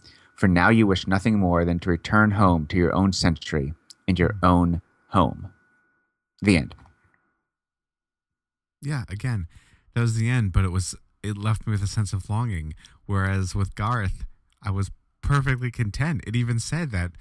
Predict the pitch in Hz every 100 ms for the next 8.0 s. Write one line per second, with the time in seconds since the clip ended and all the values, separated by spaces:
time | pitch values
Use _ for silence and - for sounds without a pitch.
0 | - - 214 196 190 _ - 190 156 139
1 | 123 104 107 - 107 107 104 - 98 95
2 | 127 123 - 110 - 113 - 120 120 123
3 | 127 135 73 - - _ _ _ _ _
4 | _ _ _ 190 233 277 285 - 165 143
5 | 156 - 143 156 190 - 147 147 131 127
6 | 135 120 - 82 78 71 76 92 - -
7 | 104 87 110 - 92 82 73 - 60 -